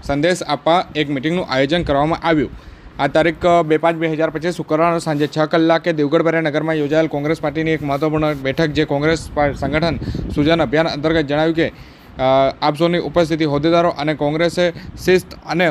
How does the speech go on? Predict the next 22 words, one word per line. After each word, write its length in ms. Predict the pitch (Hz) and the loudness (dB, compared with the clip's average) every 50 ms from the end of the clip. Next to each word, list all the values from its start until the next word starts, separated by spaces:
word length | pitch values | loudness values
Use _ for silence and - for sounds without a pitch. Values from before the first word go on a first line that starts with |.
| - - | -2 -2
ઉત્સાહભેર 440 | - 139 139 - 190 175 156 170 170 | -6 -6 0 2 2 2 4 2 0
કોંગ્રેસ 380 | 160 - 151 156 165 175 165 - | 0 -2 -2 0 0 -2 0 0
પાર્ટીના 300 | 156 151 147 175 175 170 | -2 -2 -2 -2 -2 0
વફાદાર 420 | 156 147 - 160 160 165 170 160 | 0 0 0 0 0 2 2 2
રહી 160 | 160 170 175 | 2 2 0
અને 200 | - - 156 156 | 0 -2 -4 -4
સચ્ચા 280 | 147 - 147 143 160 165 | -4 -4 -4 -2 -2 -2
જ્ઞાન, 240 | 151 160 165 175 170 | 0 0 -2 -2 -2
સંઘર્ષ 360 | - 156 151 165 175 160 156 | -2 -4 -2 -2 -2 -2 -2
અને 140 | 156 160 156 | -4 -4 -4
સમર્પણના 480 | - 151 147 160 160 160 175 175 175 | -2 0 0 0 0 0 0 0 0
પરિચય 380 | 156 151 151 156 147 - 175 170 | 2 2 0 0 0 2 2 4
રૂપ 160 | 160 175 165 160 - - - - - - - | 4 4 2 0 -4 -14 -16 -16 -16 -6 -2
બની 220 | 147 156 175 175 | 0 2 2 2
સંગઠન 360 | 147 - 151 147 165 180 170 | 0 -2 -2 -2 -2 -2 -2
મજબૂત 300 | 165 156 147 143 165 175 | -2 -2 -2 0 0 0
બનાવવાની 380 | 156 165 165 170 170 170 170 165 | 2 2 2 4 4 2 2 -2
અપીલ 260 | - 143 143 175 180 | -4 -4 -2 -2 0
કરવામાં 340 | 165 180 170 175 175 175 - | 0 2 2 2 2 0 0
આવી 220 | - 170 175 175 | 2 2 2 2
હતી, 160 | 170 147 160 151 | 2 0 -2 -2
જેમાં 280 | 151 190 196 170 127 | 0 0 0 0 -2